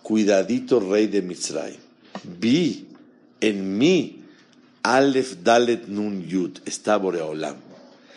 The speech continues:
No nada más Adoní, Amonai. En mi persona y en mi vida está Boreolam.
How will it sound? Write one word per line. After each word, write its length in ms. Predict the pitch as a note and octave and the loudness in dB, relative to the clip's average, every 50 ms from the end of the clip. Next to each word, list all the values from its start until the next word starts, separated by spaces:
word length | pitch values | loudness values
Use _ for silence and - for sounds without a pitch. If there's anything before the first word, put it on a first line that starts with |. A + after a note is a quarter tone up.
| - - - - - - | -20 -20 -20 -20 -8 2
No 200 | A2+ G#3 A#3+ B3 | 6 6 8 8
nada 260 | C4 B3+ A#3+ A3+ A3 | 10 10 10 10 8
más 320 | G#3+ A#3 B3+ A#3+ - - - | 8 8 6 6 6 4 2
Adoní, 1000 | - - G#3+ F#3 G3+ G3+ G3+ F#3+ G#3 A#3 C4+ D4 C#4+ C4+ - - - - - - - - - - - _ _ _ _ _ _ _ _ - - _ _ _ _ _ _ _ _ _ _ _ - | 6 6 8 10 10 10 10 10 10 10 12 12 10 10 8 2 -6 -12 -14 -16 -18 -20 -20 -20 -20 _ _ _ _ _ _ _ _ -20 -20 _ _ _ _ _ _ _ _ _ _ _ -2
Amonai. 500 | G2 F2+ F#2 F#2+ F#2 A2 A#2+ A#2+ G#2 F2 D#2 - - - - - - - - - _ _ _ _ _ _ _ _ _ _ - _ _ _ - - _ | -2 0 2 0 2 4 4 2 2 0 -4 -10 -14 -18 -20 -20 -20 -20 -20 -20 _ _ _ _ _ _ _ _ _ _ -20 _ _ _ -20 -4 _
En 400 | - C3 C#3 C3+ C3+ C#3 C#3+ E3+ | 8 8 8 8 8 6 6 8
mi 200 | B3 F4 F4+ E4 | 10 10 10 10
persona 920 | - - D4+ C4+ B3 G#3 - - B3+ C4+ C#4 B3+ A3+ F#3+ C#3 G#2+ - - - - - - - - - - - - - | 8 8 8 8 8 8 8 8 10 10 10 10 8 4 0 0 -2 -6 -12 -20 -20 -20 -20 -20 -20 -20 -20 -8 2
y 160 | A#2+ B2+ D3+ | 6 10 10
en 220 | E3+ D#3 D3 D#3+ | 10 10 8 8
mi 180 | G3 B3+ C4+ A#3+ | 8 10 10 10
vida 520 | E3 F3 G3 G3+ E3+ A2+ - D2+ - - - - - _ _ _ _ _ _ _ _ _ - _ _ | 8 6 6 4 4 4 0 -2 -2 -6 -14 -20 -20 _ _ _ _ _ _ _ _ _ -20 _ _
está 300 | - G3 - - - G#2+ | -2 0 0 4 4 4
Boreolam. 540 | G2 F#2+ F#2 F2 D#2+ D2 C2+ D2 C#2+ - - | 4 4 2 0 0 -2 -2 -4 -4 -6 -8